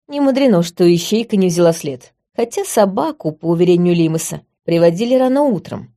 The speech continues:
когда тут еще не отметились все любопытствующие. Конюшня оказалась ничем не примечательна. Добротное чистое строение.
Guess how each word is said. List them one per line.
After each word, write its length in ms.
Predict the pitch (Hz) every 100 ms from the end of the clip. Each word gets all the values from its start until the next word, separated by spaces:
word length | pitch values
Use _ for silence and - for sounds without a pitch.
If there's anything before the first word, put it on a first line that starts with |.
| _
когда 320 | 180 190 196
тут 280 | 196 240 285
еще 340 | 233 214 233
не 140 | 220 208
отметились 640 | 196 185 202 208 220 -
все 180 | - 214
любопытствующие. 1160 | 190 185 196 156 - 156 156 151 - 156 147 151 _ _ -
Конюшня 440 | 175 254 254 240
оказалась 540 | 214 202 196 190 190 220
ничем 340 | 220 294 285
не 100 | 254
примечательна. 800 | 226 208 180 151 135 139 139 143 _ _ -
Добротное 520 | 208 240 370 370 247
чистое 380 | 226 240 - 175
строение. 580 | 175 147 151 151 156